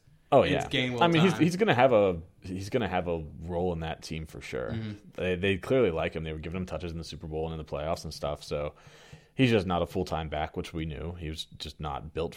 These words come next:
Speaker 1: to be a full-time back, though they love putting him in the red zone package for whatever reason. So, yeah, I, I'm super pumped for that. Uh, not super pumped, sorry. I'm, I'm excited to see what else they add on to that running back room, 'cause it's,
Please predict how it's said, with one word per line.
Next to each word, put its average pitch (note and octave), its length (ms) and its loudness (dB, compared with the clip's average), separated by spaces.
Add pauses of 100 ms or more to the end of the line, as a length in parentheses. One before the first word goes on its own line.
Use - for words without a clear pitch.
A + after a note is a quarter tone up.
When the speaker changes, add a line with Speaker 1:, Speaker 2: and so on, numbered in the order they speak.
Speaker 1:
to - 100 -14
be C#2+ 120 -8
a C#2+ 40 -8
full-time C2 360 -10
back, - 320 -10
though E2 80 -6
they F2 120 -2
love D#2 380 0
putting E2 180 -6
him D#2 140 -8
in D2+ 80 -8
the D2 400 -10
red E2 160 0
zone D#2 180 -2
package - 320 -12
for - 80 -10
whatever A1+ 220 -10
reason. B1+ 300 -12 (160)
So, C2 360 -10 (1300)
yeah, C3 260 6
I, C#3 220 6
I'm C#3 240 6
super C3+ 220 0
pumped A2+ 220 2
for G#2+ 100 4
that. A2 240 6
Uh, A2 60 0
not A2+ 200 6
super F#2 140 -4
pumped, E2 220 -6
sorry. D#2 280 0
I'm, F2 300 -2
I'm G#2+ 180 0
excited A2+ 240 4
to A2 60 2
see A#2 180 0
what F#2 460 0
else F2 240 -2
they E2+ 180 0
add D#2 220 -2
on D2+ 160 -4
to D#2+ 100 -8
that D2+ 160 -4
running D2+ 220 -8
back - 240 -2
room, G2+ 260 -2 (160)
'cause F#2+ 140 -2
it's, - 240 -6